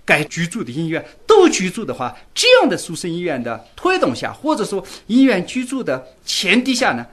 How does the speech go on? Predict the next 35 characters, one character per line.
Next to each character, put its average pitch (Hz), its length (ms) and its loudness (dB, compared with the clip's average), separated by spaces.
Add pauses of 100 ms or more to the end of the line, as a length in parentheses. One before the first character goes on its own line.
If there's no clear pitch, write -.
(100)
才 135 200 -4
能 110 180 -8
消 107 180 -8
业 98 140 -10
障 95 240 -12
的。 101 140 -16
所 147 180 -4
以 175 80 2
呢， 143 100 0
还 135 160 -6
是 135 140 -4
继 - 160 -4
续 147 160 -2
问 175 180 -2 (300)
破 262 160 -2
恶 294 80 2
力 294 140 0
的 165 100 -2
体 349 220 -8
性 349 180 4
如 120 160 -2
何， - 160 -10 (160)
怎 - 160 2
么 185 80 0
修 254 220 -2
破 247 220 -2
恶 120 80 -4
力？ 104 140 -12 (1160)
我 131 80 -4
们 139 100 -4
就 139 140 -6
这 202 140 -2
样 107 120 0
回 101 180 -10
答， 101 200 -12